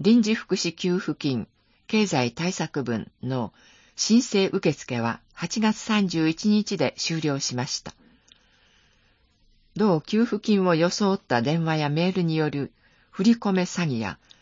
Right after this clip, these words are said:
個人情報の詐取、類似する給付金の支給を装った不審なサイトにご注意ください。ご注意。市や厚生労働省などがエーティーエム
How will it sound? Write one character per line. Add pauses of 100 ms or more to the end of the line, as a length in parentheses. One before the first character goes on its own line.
(420)
個
人
情
報
の
詐
取、 (360)
類
似
す
る
給
付
金
の
支
給
を
装
っ
た (280)
不
審
な
サ
イ
ト
に
ご
注
意
く
だ
さ
い。 (1400)
ご
注
意。 (720)
市
や
厚
生
労
働
省
な
ど
が (420)
エ
ー
テ
ィ
ー
エ
ム